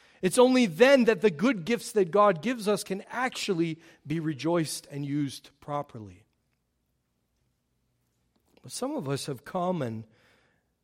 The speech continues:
and drank from Christ and then, and then found it hard.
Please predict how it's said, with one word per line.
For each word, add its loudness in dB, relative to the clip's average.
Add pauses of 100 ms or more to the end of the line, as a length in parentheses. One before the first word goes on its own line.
(120)
and -10
drank -4
from -12
Christ -8
and -8
then, -6 (960)
and -10
then -8
found -8
it -12
hard. -8